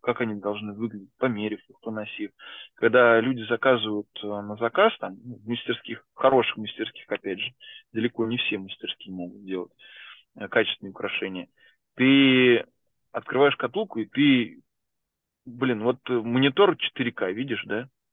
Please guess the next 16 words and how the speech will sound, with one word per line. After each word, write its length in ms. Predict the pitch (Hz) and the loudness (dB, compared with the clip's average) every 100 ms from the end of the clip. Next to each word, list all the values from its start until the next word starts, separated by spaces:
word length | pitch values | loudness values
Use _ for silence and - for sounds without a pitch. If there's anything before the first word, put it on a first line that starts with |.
| _ _ - | _ _ -16
И 60 | |
ты 80 | 113 | -8
понимаешь, 340 | 117 113 156 | -2 2 2
что, 100 | - - | 0 -6
что 320 | - 104 95 _ _ | -4 -4 -4 _ _
это 260 | 123 - 104 - | -6 -2 -2 -4
изделие 540 | 117 110 156 127 95 | -10 2 4 4 2
никто 460 | 104 110 - 135 104 | -4 -6 0 2 2
до 120 | 104 | -6
тебя, 380 | - 104 131 120 _ _ _ _ _ _ | -4 2 2 0 _ _ _ _ _ _
э, 140 | - 101 | -12 -8
не 160 | 123 123 | -2 -2
трогал, 480 | 123 143 107 95 - _ _ _ _ _ _ _ _ _ - | 6 6 6 0 -6 _ _ _ _ _ _ _ _ _ -4
вообще 280 | 113 - | -2 0
не 120 | 117 131 | 2 2
мерил. 420 | 123 117 98 | 4 2 2